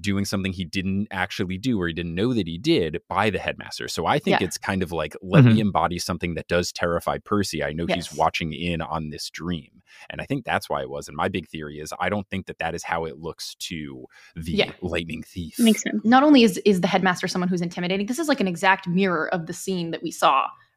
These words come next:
Speaker 2: in the earlier episode. This is, like,
Speaker 3: Mm-hmm.
Speaker 2: it, Kronos
Speaker 3: Yeah.
Speaker 2: wa-, just wants to send a message. He's maybe not specifically deciding what it looks like, but for Percy, that message is manifesting itself in this exact thing that he experienced, where this person in a position of power is yelling at him and telling them, him that he is not worthy.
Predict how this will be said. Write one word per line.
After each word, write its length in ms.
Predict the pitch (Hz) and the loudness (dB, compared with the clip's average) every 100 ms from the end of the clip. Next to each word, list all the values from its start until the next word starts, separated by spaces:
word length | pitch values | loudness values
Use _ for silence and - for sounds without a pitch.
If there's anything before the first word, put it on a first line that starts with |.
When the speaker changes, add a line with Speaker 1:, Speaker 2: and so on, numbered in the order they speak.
| - | 2
Speaker 2:
in 140 | 208 | 4
the 100 | 180 | 6
earlier 280 | 170 156 - - | 4 4 2 0
episode. 320 | 180 - - | -2 -2 0
This 140 | 190 | 2
is, 100 | 208 | 4
like, 180 | 185 - | 4 6
Speaker 3:
Mm-hmm. 360 | 196 160 123 175 - | 8 8 4 -2 0
Speaker 2:
it, 280 | 214 190 - | 2 2 0
Kronos 400 | - 311 359 - | 6 10 10 8
Speaker 3:
Yeah. 60 | 208 | 6
Speaker 2:
wa-, 280 | 226 - 196 | 6 6 6
just 220 | 240 247 | 6 8
wants 160 | 247 - | 6 4
to 80 | |
send 200 | 202 202 | 4 4
a 40 | 185 | 6
message. 500 | 170 175 233 233 - | 4 4 6 4 6
He's 220 | 285 254 | 6 10
maybe 200 | 262 233 | 10 10
not 200 | 220 - | 8 6
specifically 500 | - 208 233 233 208 | 2 2 6 6 6
deciding 420 | 180 180 185 180 | 4 6 6 6
what 120 | 170 | 2
it 160 | 160 175 | -2 -2
looks 200 | 185 - | -2 2
like, 280 | 254 262 - - - | 2 2 0 -14 -2
but 140 | 190 | 0
for 100 | 214 | 2
Percy, 440 | 202 - 247 233 190 | 0 2 2 2 2
that 220 | 185 - | 2 4
message 500 | 180 185 - 180 - | 2 0 0 -4 -2
is 120 | 175 | 0
manifesting 560 | 180 175 180 170 - 180 | 4 4 4 0 0 -4
itself 320 | - 160 151 | 2 2 2
in 80 | 180 | -2
this 120 | 175 | -2
exact 360 | 170 175 165 | 0 2 2
thing 140 | - 175 | 0 -2
that 80 | - | 0
he 80 | |
experienced, 560 | 170 - 254 233 208 - | -2 2 2 4 2 2
where 100 | 190 | 0
this 160 | 170 - | 0 -2
person 400 | - 196 180 175 | 0 0 0 -4
in 100 | 170 | -4
a 40 | - - | -8 -6
position 340 | 185 190 175 | -2 -2 -4
of 80 | 143 | -2
power 360 | 180 175 165 | 4 4 2
is 280 | - 131 175 - - - | -4 -6 -8 -16 -20 -2
yelling 320 | 185 175 185 | 4 6 4
at 80 | 180 | 0
him 240 | 180 180 185 | -2 -2 -4
and 140 | - | -2
telling 260 | - 175 180 | 0 0 0
them, 160 | - - | -6 -6
him 260 | 170 180 | -6 -6
that 140 | 165 - | -6 -8
he 160 | - | -6
is 120 | 202 - | -6 -2
not 220 | - - | -2 0
worthy. 400 | - - - | -4 -4 -8